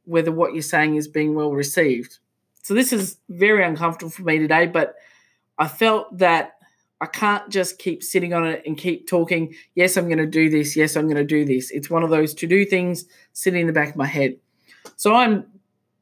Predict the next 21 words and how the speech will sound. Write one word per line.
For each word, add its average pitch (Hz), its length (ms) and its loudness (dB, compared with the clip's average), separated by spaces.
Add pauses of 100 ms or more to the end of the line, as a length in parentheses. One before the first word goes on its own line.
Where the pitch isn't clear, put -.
(160)
pushing 214 320 4
out 180 120 2
the 185 80 4
margins 180 480 2
of 156 60 -4
my 151 260 0
own 226 100 2
experience 156 540 -4
today. 170 320 0
I'm 165 160 -4
teaching 226 440 -2
myself 170 380 -2
on 151 120 -2
the 147 80 -4
fly 156 500 -2 (380)
how 175 180 0
to 160 120 0
do 147 120 2
a 127 60 -2
podcast. 175 720 -6 (540)
Um, 147 600 2